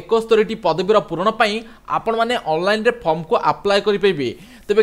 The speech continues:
କ୍ୟାଟେଗୋରୀ ୱାଇଜ୍ ଆପଣମାନଙ୍କର ଯେଉଁ ଭ୍ୟାକେନ୍ସି ରହିଛି, ୟୁ ଆର୍ କ୍ୟାଟେଗୋରୀରେ ଶହେ ଛୟାନବେଟି ପୋଷ୍ଟର ଭ୍ୟାକେନ୍ସି,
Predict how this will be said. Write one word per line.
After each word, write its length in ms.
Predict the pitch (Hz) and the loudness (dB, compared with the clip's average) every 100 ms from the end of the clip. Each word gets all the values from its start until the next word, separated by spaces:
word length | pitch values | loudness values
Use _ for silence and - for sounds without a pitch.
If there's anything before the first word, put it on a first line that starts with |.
| 220 | 4
କ୍ୟାଟେଗୋରୀ 480 | 202 - 254 247 254 226 | 0 2 0 2 2 6
ୱାଇଜ୍ 260 | 233 226 214 | 6 6 2
ଆପଣମାନଙ୍କର 520 | 180 208 226 226 202 202 185 | 0 -2 -2 -2 -2 -2 0
ଯେଉଁ 120 | 202 160 | -2 0
ଭ୍ୟାକେନ୍ସି 420 | 170 214 214 247 202 | -2 0 -2 0 0
ରହିଛି, 300 | 208 220 170 107 - - - 185 | 0 -2 -6 -6 -14 -20 -10 -2
ୟୁ 80 | 214 240 | 4 4
ଆର୍ 100 | 226 196 | 4 -2
କ୍ୟାଟେଗୋରୀରେ 580 | - 208 220 214 226 233 226 - - | 2 2 4 4 4 2 -2 -18 -6
ଶହେ 240 | 165 190 226 220 | -2 2 2 0
ଛୟାନବେଟି 460 | 180 180 208 214 226 208 | 0 0 0 -4 -4 -4
ପୋଷ୍ଟର 280 | 196 190 196 147 | -4 -2 -2 0
ଭ୍ୟାକେନ୍ସି, 500 | 151 196 196 226 | -2 -4 -6 -6